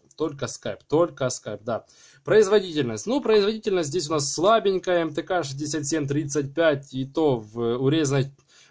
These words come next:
модификации это как бы не айс. Давайте покажу вам тесты.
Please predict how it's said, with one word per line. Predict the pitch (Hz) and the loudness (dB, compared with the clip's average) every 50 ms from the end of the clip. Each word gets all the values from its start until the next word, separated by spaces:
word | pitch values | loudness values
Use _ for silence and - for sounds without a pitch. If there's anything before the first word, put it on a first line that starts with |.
| _ | _
модификации | - 135 139 147 139 156 160 - 165 160 151 139 - 143 131 | -4 -2 -2 -2 -2 -4 -2 2 4 4 4 2 2 0 0
это | 123 - - 123 113 110 - _ _ _ _ _ - - | 0 -2 -2 -4 -4 -4 -6 _ _ _ _ _ -12 -8
как | 131 127 120 113 | -6 -4 -4 -2
бы | 113 113 107 101 - _ _ _ _ _ _ | -2 -4 -4 -4 -8 _ _ _ _ _ _
не | 120 117 117 123 131 143 139 | -6 -2 0 0 0 0 -2
айс. | 160 165 196 233 240 220 - - | -2 -2 -2 -2 -2 -4 -6 -6
Давайте | 113 123 131 135 127 143 - - | -4 -2 0 0 -2 -2 -6 -10
покажу | - - 135 131 117 127 123 | -12 -10 -8 -8 -6 -4 -4
вам | 117 113 113 | -4 -6 -6
тесты. | - - 196 202 - - - 147 - - | -6 -6 -6 -4 -6 -6 -6 -8 -8 -8